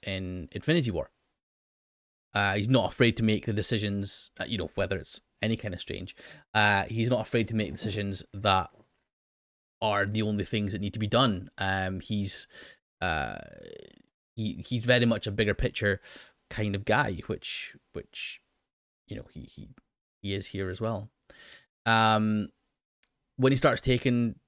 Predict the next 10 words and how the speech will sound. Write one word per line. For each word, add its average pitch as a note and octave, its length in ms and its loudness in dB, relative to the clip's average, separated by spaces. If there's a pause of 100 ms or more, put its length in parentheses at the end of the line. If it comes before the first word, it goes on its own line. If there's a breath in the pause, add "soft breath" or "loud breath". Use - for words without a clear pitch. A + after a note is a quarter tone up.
(140)
her A#2 180 0
power, A#2+ 560 2
you - 380 -10
know, G2 80 -4
she - 140 -8
says, - 580 0 (320)
"You're G#2+ 160 0
killing A#2 440 2
me." C#3 280 0 (720 loud breath)
And, G2 420 2